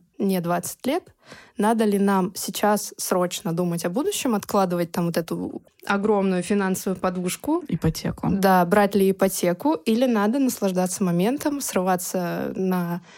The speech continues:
Speaker 1: Мальдивы за шестнадцать тысяч рублей?
Speaker 2: Да.
Speaker 1: <laughs> Вот. Просто непонятно, что в себя включает понятие думать о будущем. Это что, э, жестко откладывать все деньги или взять ипотеку?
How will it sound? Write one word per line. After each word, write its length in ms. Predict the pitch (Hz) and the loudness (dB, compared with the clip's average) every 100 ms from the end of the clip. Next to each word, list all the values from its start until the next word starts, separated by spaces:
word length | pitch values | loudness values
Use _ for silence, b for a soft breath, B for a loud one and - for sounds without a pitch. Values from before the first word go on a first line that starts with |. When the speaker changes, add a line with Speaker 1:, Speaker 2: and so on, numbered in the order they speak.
| B B _ | B B _
Speaker 1:
Мальдивы 400 | 208 185 185 180 | 2 4 4 2
за 140 | 175 190 | 2 2
шестнадцать 420 | - 208 - - | 0 -2 -2 2
тысяч 180 | 240 277 | 4 6
рублей? 400 | 277 214 208 240 214 185 | 6 8 6 6 6 6
Speaker 2:
Да. 180 | 175 - | 4 2
Speaker 1:
<laughs> 40 | 240 - 254 320 311 339 - 440 - B B B - | 2 2 4 4 4 2 2 0 -2 B B B 0
Вот. 340 | 214 180 180 - _ | 4 4 2 -10 _
Просто 400 | 233 262 - 226 | 2 2 2 0
непонятно, 560 | 214 214 214 294 392 247 | 2 2 2 2 2 -2
что 220 | - 269 | 0 0
в 20 | |
себя 160 | - 202 | 0 -2
включает 460 | - 202 254 262 | -2 -4 -2 -2
понятие 400 | 196 190 294 - | 0 0 -2 -4
думать 380 | 170 233 277 - | -2 0 -2 -2
о 40 | 175 | -2
будущем. 540 | 196 185 180 - 170 B B | 0 -2 -4 -4 -6 B B
Это 180 | 170 - | -6 -4
что, 360 | 214 - 180 165 B B - | -4 -2 -2 -2 B B -4
э, 280 | 175 170 180 | -2 -2 0
жестко 400 | 196 269 - 208 | 2 2 2 -2
откладывать 540 | - - 202 208 196 | 0 0 2 2 -2
все 160 | - 202 | -2 -2
деньги 360 | 175 175 170 | 0 0 -2
или 340 | 170 202 185 190 | -4 -4 0 0
взять 320 | 185 214 247 | 0 0 -2
ипотеку? 580 | 254 - 180 170 185 | -6 -4 -4 -4 -8